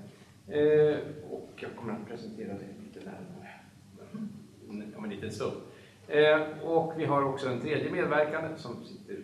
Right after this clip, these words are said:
i taxi på väg från flyget, som är, eh, bildkonstnären Jan Hietala, som ska avsluta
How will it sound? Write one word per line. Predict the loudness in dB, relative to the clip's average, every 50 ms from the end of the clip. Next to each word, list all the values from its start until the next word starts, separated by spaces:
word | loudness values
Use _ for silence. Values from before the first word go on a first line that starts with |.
| -12 -16 -16
i | -16 -14 -12 -10
taxi | -10 -10 -10 -10 -12 -14 -14 -12
på | -12
väg | -12 -12 -12 -14
från | -16 -16 -12
flyget, | -10 -8 -8 -6 -4 -2 0 2 2 0 0 -6 -6 -8 -8 -8 -10 -10 -12 -14 -16 -16 -18 -18 -18 -18 -18 -14 -10
som | -8 -6
är, | -6 -6 -8 -10 -12 -10 -6 -4
eh, | -2 -2 -2 -4 -6 -8 -10 -10
bildkonstnären | -10 -10 -10 -12 -16 -18 -16 -12 -10 -10 -10 -10 -12 -8 -6 -4 -4 -4 -4 -6 -8 -8 -8
Jan | -8 -6 -6 -8 -8 -8 -6
Hietala, | -4 -4 -4 -2 -2 0 0 0 0 -2 -6 -10 -16 -18 -20 -20 -20 -20 -20 -20 -20 -20 -18 -14
som | -12 -12 -12 -12
ska | -14 -14 -12 -10 -8 -8 -8 -8 -8 -8 -10 -10 -12 -16 -18 -20 -20 -20 -20 -20 -20 -20 -20 -20 -20 -20 -20 -20 -14
avsluta | -14 -12 -12 -14 -16 -16 -18 -18 -16 -14 -14 -14